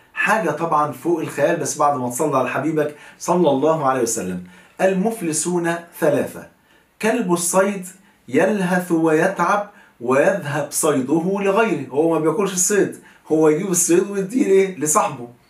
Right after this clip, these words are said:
طيب، ادي اول واحد. التاني بقى، والبخيل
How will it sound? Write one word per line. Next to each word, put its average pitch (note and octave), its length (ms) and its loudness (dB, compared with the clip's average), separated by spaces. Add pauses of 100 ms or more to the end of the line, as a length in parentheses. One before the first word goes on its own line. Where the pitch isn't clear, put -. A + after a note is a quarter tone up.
(100)
طيب، C3 360 0
ادي D3 180 0
اول E3+ 180 4
واحد. F#2+ 320 0 (340)
التاني F#3+ 420 0
بقى، F3+ 280 2 (280)
والبخيل G3+ 1080 -2